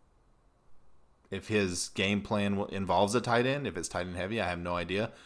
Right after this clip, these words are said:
But the fact that we just don't really have one that is amazing could, c-, you know, you could be right. They just may not use one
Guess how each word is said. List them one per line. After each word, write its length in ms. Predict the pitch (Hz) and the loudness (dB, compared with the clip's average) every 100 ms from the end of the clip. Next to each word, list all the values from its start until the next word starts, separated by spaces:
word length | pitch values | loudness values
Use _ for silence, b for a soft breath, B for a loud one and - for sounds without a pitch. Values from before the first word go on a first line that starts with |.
| B B B - | B B B -4
But 120 | 98 | -2
the 80 | 98 | 2
fact 260 | 104 104 104 | 2 2 0
that 100 | 90 | 0
we 140 | 101 | 0
just 180 | 95 90 | -2 -2
don't 180 | 92 85 | -2 -2
really 260 | 95 90 | -2 -2
have 300 | 85 82 87 | -2 0 0
one 300 | 92 104 104 | 0 0 2
that 160 | 92 85 | 0 -2
is 360 | 82 78 - - | -4 -6 -8 -8
amazing 600 | 90 87 95 110 127 131 b b b b | -6 -4 -2 0 -2 -2 b b b b
could, 300 | - 110 101 - - - - | 4 6 6 2 -20 -20 -14
c-, 60 | - 85 | -12 -8
you 140 | 92 | -2
know, 100 | 127 | 2
you 100 | 120 | 2
could 140 | 127 160 | 0 -2
be 80 | 151 | -2
right. 260 | 151 165 - - - - _ _ - _ _ - | -2 -4 -8 -18 -20 -20 _ _ -20 _ _ -10
They 80 | 98 | -8
just 120 | 107 | -2
may 140 | 101 107 | 2 4
not 180 | 110 | 4
use 180 | 107 135 | 2 -2
one 200 | 98 73 | -4 -8